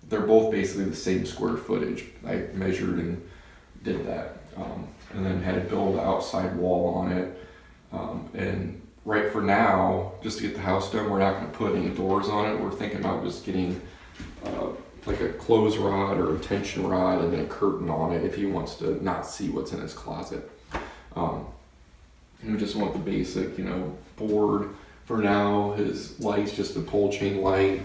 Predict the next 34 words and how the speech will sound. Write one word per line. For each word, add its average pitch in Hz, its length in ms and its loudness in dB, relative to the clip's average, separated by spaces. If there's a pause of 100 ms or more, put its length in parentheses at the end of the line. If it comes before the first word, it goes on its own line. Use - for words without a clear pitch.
you 98 80 0
know, 95 80 -2
it's 95 100 -4
just - 240 -6
simple, 101 540 4 (540)
like, - 320 -4
cheap 110 340 6
route. 107 460 8 (600)
So - 180 4
just, - 260 4 (140)
you 101 100 4
know, - 260 4 (960)
just - 180 -2
a - 60 -6
pole 85 260 2
chain. 98 480 2 (540)
So - 120 -2
you 80 60 8
can 82 100 0
see 101 280 2
in 95 100 4
there, 95 380 4 (380)
um, 80 360 0
I 95 80 4
extended 107 840 6 (880)
the 95 160 2
trim 110 640 6 (100)
with - 140 0
the 104 60 -4
one-by-fours 101 1080 4
all 95 180 4
the 95 60 4
way - 180 2
through 147 600 8